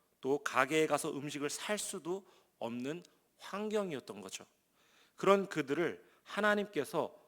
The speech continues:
어떻게 먹이셨을까요? 오늘 이 출애굽기 십육 장에 그 말씀이 나와 있습니다.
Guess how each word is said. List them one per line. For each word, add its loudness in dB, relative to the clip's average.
어떻게 -2
먹이셨을까요? -6
오늘 2
이 -6
출애굽기 -2
십육 -2
장에 -4
그 -10
말씀이 -4
나와 -4
있습니다. -10